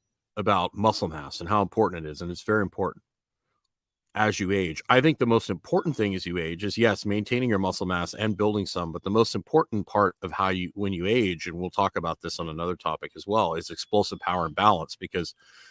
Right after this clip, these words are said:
I've seen lots of people that have lifted for years and years and years of these big blocks of granite, essentially, that have horrible balance and can't move. And that's just as bad as not having enough muscle at all, because these guys are, like,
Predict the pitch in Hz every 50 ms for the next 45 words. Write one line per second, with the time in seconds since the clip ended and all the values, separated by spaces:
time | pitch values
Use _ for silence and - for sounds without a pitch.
0 | - - - _ 120 127 131 120 - - 147 131 113 113 107 107 113 113 - 117
1 | - - 107 98 87 - 90 87 85 92 85 85 78 95 101 117 123 - - 95
2 | 85 - - 92 95 98 104 107 104 - - 92 95 95 95 82 90 90 92 98
3 | 110 110 101 87 113 85 85 85 80 - - - 101 98 80 73 _ - 90 90
4 | 92 95 92 - - - 92 82 71 _ _ _ _ _ _ _ _ _ _ -
5 | 85 95 101 113 117 110 85 82 - 92 85 - 92 87 85 - - 87 85 82
6 | 82 85 82 82 82 - - - 120 135 139 120 92 87 85 98 98 101 98 92
7 | 87 - - 85 - - 101 98 90 90 110 139 151 135 107 101 98 - - _
8 | _ _ _ _ _ _ _ _ _ _ _ _ _ _ _ - 98 101 113 139
9 | 160 - - - 123 127 - - 107 95 85 80 107 107 104 104 101 95 95 85
10 | 95 101 98 95 92 101 98 92 98 90 92 95 92 - - 95 98 92 - -
11 | 92 90 92 110 147 147 110 76 69 - _ _ _ _ _ - - 87 98 87
12 | 90 98 95 - - 104 98 98 95 87 90 90 87 85 82 76